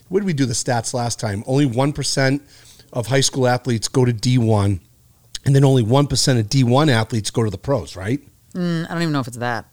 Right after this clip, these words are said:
Speaker 1: So it might even be
Speaker 2: It's
Speaker 1: a
Speaker 2: like
Speaker 1: half
Speaker 2: three percent of high school athletes play co-, a college sport, and, like, one percent is a D one.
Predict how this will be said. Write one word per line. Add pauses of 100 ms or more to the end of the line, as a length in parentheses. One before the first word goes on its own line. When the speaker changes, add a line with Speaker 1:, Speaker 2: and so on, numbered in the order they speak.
(160)
Speaker 1:
So
it
might
even
be
Speaker 2:
It's
Speaker 1:
a
Speaker 2:
like
Speaker 1:
half
Speaker 2:
three
percent (240)
of
high
school
athletes
play
co-,
a
college
sport,
and,
like,
one
percent
is
a
D
one.